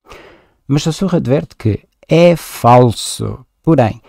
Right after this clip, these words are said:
dizer que não é possível conhecer o organismo linguístico interno de uma língua sem o estatuto dos fenómenos linguísticos que lhe são externos.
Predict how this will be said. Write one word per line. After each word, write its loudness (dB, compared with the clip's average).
dizer 2
que -4
não 2
é 2
possível 0
conhecer -2
o 0
organismo 0
linguístico -2
interno 0
de -2
uma 2
língua 2
sem 0
o 2
estatuto -2
dos -2
fenómenos 0
linguísticos -2
que 2
lhe 0
são -6
externos. -12